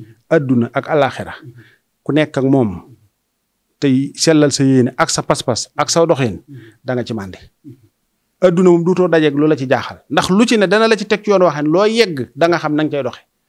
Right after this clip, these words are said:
ba jàll ca loola. Wàllu diine ak pas-pas it kenn mën la cee bañ a man. Waaw, waaye nag sab jaxasoo it nag nam doon def ak yow nga gisati ku lay def noona, kuy, kuy jëflanteeg yow noona it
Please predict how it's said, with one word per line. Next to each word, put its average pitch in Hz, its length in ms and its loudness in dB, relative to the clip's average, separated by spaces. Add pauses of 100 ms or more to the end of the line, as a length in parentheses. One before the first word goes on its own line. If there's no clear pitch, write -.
(920)
ba 120 140 -8
jàll 117 240 -4
ca 113 100 -12
loola. 90 280 -16
Wàllu 165 320 4
diine 156 540 2
ak 160 180 -4
pas-pas 160 340 -2
it 156 140 -8 (200)
kenn 160 200 -2
mën 151 240 -8
la 127 100 -8
cee 120 140 -10
bañ 107 160 -8
a 101 80 -8
man. 85 120 -14 (1080)
Waaw, 98 160 -14
waaye 156 260 2
nag 175 140 -2
sab 175 200 -2
jaxasoo 196 360 2
it 170 160 6
nag 151 160 2 (800)
nam 185 360 0
doon 220 220 2
def 196 140 2
ak 190 100 2
yow 151 180 4 (140)
nga 165 160 2
gisati 185 320 -2
ku 202 120 0
lay 208 160 4
def 165 180 0
noona, 147 340 -2 (400)
kuy, 170 160 4
kuy 196 180 0
jëflanteeg 185 520 2
yow 147 120 2
noona 127 220 -2
it 139 100 -6